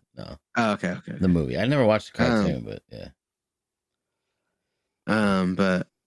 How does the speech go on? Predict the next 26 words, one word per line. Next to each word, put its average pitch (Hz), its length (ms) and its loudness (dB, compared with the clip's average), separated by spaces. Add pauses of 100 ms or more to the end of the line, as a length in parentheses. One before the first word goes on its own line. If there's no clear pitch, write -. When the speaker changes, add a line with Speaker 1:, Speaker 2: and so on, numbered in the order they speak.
(560)
Speaker 2:
all 113 80 0
right, 98 180 -2
sorry, 110 280 0
man. - 160 -6 (220)
Uh, 113 460 0
Speaker 1:
No 135 60 6
worries, 131 320 0
Speaker 2:
what 110 100 4
Speaker 1:
no. 135 60 4
Speaker 2:
about 131 140 2
you? 110 120 0 (240)
You 107 160 4
have, 120 160 2
Speaker 1:
Me? 120 60 4
Speaker 2:
uh, 104 280 4 (120)
Speaker 1:
Oh. 73 200 -10 (640)
Speaker 2:
some 107 260 2
experiences? 117 920 -2 (100)
Speaker 1:
Yeah. 123 500 0
Um. 95 680 0
Uh, 92 480 -2 (960)
I 104 80 -8
had 117 140 -6
this 117 200 0
one 101 160 4
experience 110 720 0